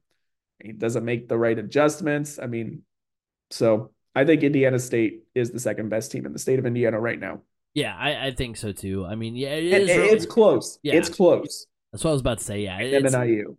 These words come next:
Speaker 2: it, no one's sitting here saying that it, they're far and away leaps and bounds ahead of I U.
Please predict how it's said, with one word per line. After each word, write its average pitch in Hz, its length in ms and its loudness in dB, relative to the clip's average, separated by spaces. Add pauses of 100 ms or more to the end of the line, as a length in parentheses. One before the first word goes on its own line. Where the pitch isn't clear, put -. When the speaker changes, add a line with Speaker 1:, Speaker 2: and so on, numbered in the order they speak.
Speaker 2:
it, 143 160 -4
no 160 160 0
one's 160 220 0
sitting 147 280 -2
here 135 220 -4
saying 123 480 -4
that 113 140 -4
it, 110 200 -10
they're 113 300 -8
far 120 280 -2
and 110 100 -4
away 107 260 -4
leaps 101 260 -6
and 107 140 -8
bounds 104 280 -8
ahead 104 180 -8
of 101 100 -12
I 98 80 -8
U. 147 380 0